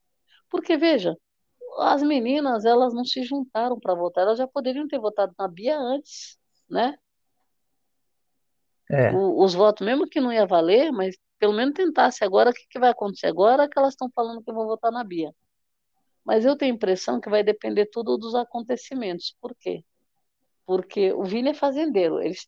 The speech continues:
Speaker 1: eles tinham o Vini como alvo, lembra?
Speaker 2: Lembro.
Speaker 1: Aí o Vini virou fazendeiro. Então agora, é... não tem condições de, dele receber voto.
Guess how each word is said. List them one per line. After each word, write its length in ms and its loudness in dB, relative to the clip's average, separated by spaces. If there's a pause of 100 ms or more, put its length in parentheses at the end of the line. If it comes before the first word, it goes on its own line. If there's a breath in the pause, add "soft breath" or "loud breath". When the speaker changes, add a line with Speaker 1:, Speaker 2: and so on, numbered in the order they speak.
Speaker 1:
eles 220 -4
tinham 200 -6
o 40 -6
Vini 260 -4
como 280 -6
alvo, 280 -2
lembra? 360 -4 (640)
Speaker 2:
Lembro. 600 0 (500)
Speaker 1:
Aí 220 0
o 60 2
Vini 220 -2
virou 260 4
fazendeiro. 680 -2 (400)
Então 200 -2
agora, 580 0 (320)
é... 760 -4 (1080)
não 220 -8
tem 260 -2
condições 680 -6
de, 840 -4
dele 280 -2
receber 360 -2
voto. 300 -2